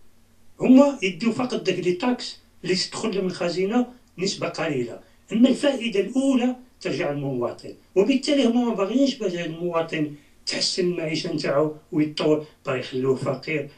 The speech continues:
باغي يخلوه مدلول، باغي يخلوه يهاجر، باغي، فين ما كانت المصلحة نتاعو ما كانش. هذا هو الواقع، هذه هي الحقيقة. البترول اللي يحكوا عليه ماهوش بترول المواطنين،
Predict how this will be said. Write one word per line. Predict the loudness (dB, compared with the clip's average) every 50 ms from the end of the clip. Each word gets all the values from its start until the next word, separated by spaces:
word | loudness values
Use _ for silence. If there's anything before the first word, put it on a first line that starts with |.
| _ _ -6
باغي | -4 -4 -4
يخلوه | -4 -4 -2 0 0 0 0
مدلول، | 0 -2 -4 -2 -2 -2 -2 -2 -4 -6 -10 -16 -14 _ -10
باغي | -8 -8 -6 -6 -6 -6
يخلوه | -6 -6 -2 0 0 0 0
يهاجر، | 0 0 0 0 0 0 -2 -2 -4 -6 -12 -18 _ _ -10
باغي، | -10 -10 -12 -18 -20 _ -16
فين | -12 -10 -8 -2 2
ما | 2 2
كانت | 2 2 -2 -2
المصلحة | -2 -2 -2 -2 -2 -4 -4 -4 -4
نتاعو | -4 -2 -2 0 2 2 0 0
ما | -2 -4 -4 -4
كانش. | -4 -4 -6 -8 -8 -10 -12 -18 -20 -20 _ _ _ _ _ _ _ _ -20 _ _ -4
هذا | -2 0 0 0
هو | 0 2 0 2
الواقع، | 2 2 0 -2 -6 -10 -12 -14 -14 _ _ _ _ _ _ _ _ _ _ _ -6
هذه | -2 0 0 2
هي | 2 2
الحقيقة. | 2 0 -4 -6 -6 -8 -8 -10 -14 -16 -16 _ _ _ _ _ -10
البترول | -8 -2 0 0 2 4 4 4 4 4 4
اللي | 2 0 0
يحكوا | -2 -4 -4 -4 -2
عليه | -2 -2 -4 -6 -8 -14 -20 -18 _
ماهوش | -2 0 2 4 2 2 2
بترول | 0 -2 -2 -2 -4 -4 -2
المواطنين، | -2 -2 -2 -2 -2 -4 -6 -8 -10 -10 -10